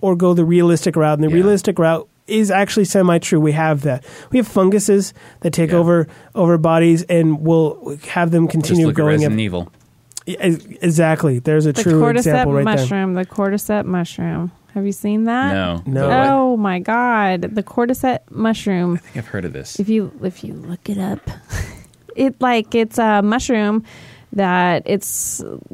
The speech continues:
Speaker 3: um, it's in the, I wanna say it's in the Amazon, and
Speaker 2: Racist.
Speaker 3: <laughs> I know, right?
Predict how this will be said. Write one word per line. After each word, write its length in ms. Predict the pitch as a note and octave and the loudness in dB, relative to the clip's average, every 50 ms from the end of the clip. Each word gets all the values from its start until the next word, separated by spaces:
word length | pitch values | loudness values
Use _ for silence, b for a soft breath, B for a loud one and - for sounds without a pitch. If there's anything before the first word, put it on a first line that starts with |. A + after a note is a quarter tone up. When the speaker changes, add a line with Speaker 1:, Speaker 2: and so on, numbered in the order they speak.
| F3+ F#3+ F#3 F#3 - - - - | -8 -6 -6 -6 -8 -8 -4 -2
Speaker 3:
um, 340 | G3 F#3 F3 F3 E3+ D#3+ - - | -2 0 0 -2 -2 -4 -4 -6
it's 160 | F3 - - | -4 -2 -2
in 260 | G3 G3 G3 G3 G3 | -2 0 0 0 0
the, 800 | F#3+ G3+ G3+ G3 G3 G3 G3 F#3+ F#3+ F#3+ F#3+ F#3 F#3 F#3+ - - - - | 0 0 0 0 0 0 0 0 0 0 0 0 -2 -2 -4 -8 -10 -8
I 60 | F3 | -6
wanna 180 | F3+ F#3 F#3+ F#3 | -4 -4 -4 -4
say 160 | - G3+ F#3+ | -2 -2 -2
it's 120 | G3 - | -2 0
in 100 | A3 G#3+ | -2 -2
the 80 | A3 A3 | -2 -2
Amazon, 720 | G#3 F#3+ F#3 F3+ F#3 F3+ F3+ F3+ F3 F3 F3+ F#3 F#3+ G3+ - - | -2 -2 -2 -2 -2 -2 -2 -2 -2 -2 -2 -2 -4 -4 -4 -4
and 360 | G3+ G#3 G3+ G3 G3 F#3+ F#3+ | -2 -2 -2 0 0 0 0
Speaker 2:
Racist. 580 | G#3 A#2+ B2 - - F2+ D2 - - - - - - | 0 -2 -2 -2 -4 -6 -6 -8 -8 -12 -10 -10 -10
Speaker 3:
<laughs> 720 | G#3+ - - - A4 - - B4 - C5+ - - A#4 D#4+ | -8 -4 -4 -4 -2 -2 -2 -2 -2 -2 -2 -2 -2 -2
I 60 | D#4+ | -2
know, 220 | D4+ C#4+ C4+ B3+ B3 | -2 -4 -4 -6 -6
right? 280 | B3 B3 C4+ C#4+ - | -6 -6 -6 -8 -10